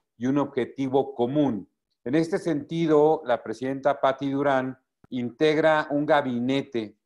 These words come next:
para llevar a cabo este proyecto, este proceso, que está conformado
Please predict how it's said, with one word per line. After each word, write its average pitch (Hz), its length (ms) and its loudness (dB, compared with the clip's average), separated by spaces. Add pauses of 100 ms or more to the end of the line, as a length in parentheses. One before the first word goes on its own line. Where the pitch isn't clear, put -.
para 107 640 2
llevar 120 280 2
a 131 80 0
cabo 131 240 2
este 127 220 -4
proyecto, 127 480 -2
este 120 180 -8
proceso, 143 680 -4 (340)
que 123 80 0
está 156 260 2
conformado 147 920 2